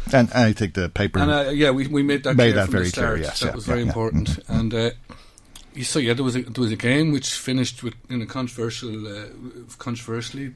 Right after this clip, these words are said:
Speaker 2: It was abandoned with a couple of minutes to go after some sort of a scuffle broke out on,
Speaker 1: Mm.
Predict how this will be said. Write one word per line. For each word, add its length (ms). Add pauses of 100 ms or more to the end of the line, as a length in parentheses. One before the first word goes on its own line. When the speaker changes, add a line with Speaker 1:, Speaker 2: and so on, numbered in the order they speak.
Speaker 2:
It 120
was 120
abandoned 440
with 100
a 20
couple 220
of 60
minutes 220
to 60
go 280
after 380 (540)
some 240
sort 200
of 80
a 40
scuffle 400
broke 300
out 320
on, 280
Speaker 1:
Mm. 80